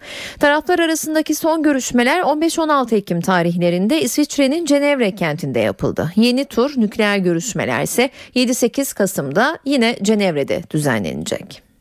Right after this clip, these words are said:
Almanya Başbakan Angela Merkel'in Amerikan istihbaratı tarafından dinlendiği yönündeki iddiaların peşinde.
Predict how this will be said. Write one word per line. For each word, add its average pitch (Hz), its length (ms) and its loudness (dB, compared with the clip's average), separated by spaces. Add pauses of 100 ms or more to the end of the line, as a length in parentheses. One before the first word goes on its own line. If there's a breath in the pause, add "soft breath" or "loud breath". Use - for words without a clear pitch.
(800)
Almanya 370 580 2
Başbakan 349 440 0
Angela 311 380 2
Merkel'in 302 560 0
Amerikan 269 480 2
istihbaratı 233 840 0
tarafından 240 640 2
dinlendiği 220 520 2
yönündeki 240 600 2
iddiaların 285 580 2
peşinde. 165 540 0